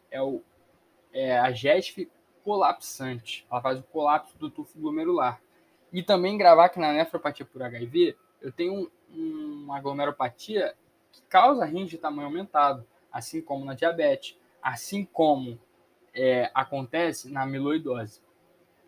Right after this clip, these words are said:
É, a clínica da nefropatia por H I V vai ser uma síndrome nefrótica, mas a insuficiência renal crônica de uma evolução rápida, porque ela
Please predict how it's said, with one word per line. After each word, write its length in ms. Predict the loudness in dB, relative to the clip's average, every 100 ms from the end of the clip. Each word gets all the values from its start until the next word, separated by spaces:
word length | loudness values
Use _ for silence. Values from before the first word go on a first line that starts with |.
| _ _ _ _ _ _ 0
É, 560 | 4 4 4 0 -2 -8 _ _ _ _ _ _ _ _ _ _ 0
a 100 | 0
clínica 540 | 0 -2 0 0 0
da 100 | 0
nefropatia 460 | -2 -4 -4 -4 -4
por 140 | -2
H 120 | -2 -2
I 80 |
V 140 | 2 2
vai 120 | 2
ser 120 | -2
uma 80 | -6
síndrome 340 | -6 -8 -6
nefrótica, 720 | -6 -6 -4 -2 -2 -8 -18 -18 -6
mas 400 | 0 2 2 -4
a 40 | -16
insuficiência 420 | -10 -8 -6 0
renal 220 | 2 2
crônica 500 | 2 0 0 -4 -10
de 200 | -10 -6
uma 140 | -2
evolução 440 | 0 0 0 -2 -4
rápida, 400 | 0 0 -2 -16
porque 180 | -10 -4
ela 240 | 0 -2